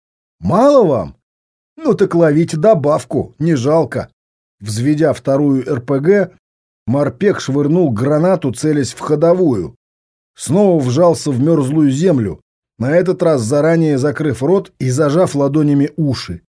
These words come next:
Взрыв! Над головой противно взвизгнул осколок. Что-то тяжело ударило, буквально в нескольких сантиметрах, осыпав каску комьями вывороченной глины.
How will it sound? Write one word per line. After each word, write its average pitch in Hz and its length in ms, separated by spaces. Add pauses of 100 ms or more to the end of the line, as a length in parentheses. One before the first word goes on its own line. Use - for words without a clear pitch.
(540)
Взрыв! 131 800 (280)
Над 127 180
головой 147 500
противно 170 760
взвизгнул 131 800
осколок. 139 680 (540)
Что-то 185 400
тяжело 165 520
ударило, 127 920 (160)
буквально 143 600
в 123 80
нескольких 139 520
сантиметрах, 131 800 (180)
осыпав 143 460
каску 156 360
комьями 143 600 (160)
вывороченной 143 760
глины. 127 480